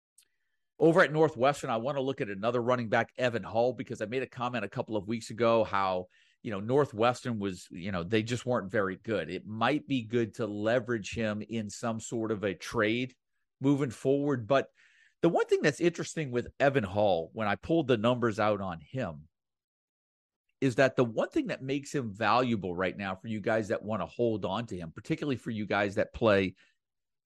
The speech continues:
in a P P R league, he's got twenty-nine receptions right now on thirty-two targets, right?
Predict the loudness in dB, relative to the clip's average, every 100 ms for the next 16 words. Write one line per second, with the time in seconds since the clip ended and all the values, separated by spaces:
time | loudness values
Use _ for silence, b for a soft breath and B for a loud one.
0 | _ _ 0 0 0 -4 -2 0 4 4
1 | 2 -2 -2 -4 -8 -16 _ _ _ _
2 | _ _ _ _ _ -6 -2 0 -2 -4
3 | -16 -10 -4 -2 -2 0 2 4 2 0
4 | -4 -4 -2 -2 -2 -12 -12 -6 -4 -4
5 | -4 -2 -2 -2 -4 -6 0 4 4 2
6 | -8 -6 -6 -6 -10 -10 -2 -2 -2 -14
7 | -16 -20 _ 0 2 4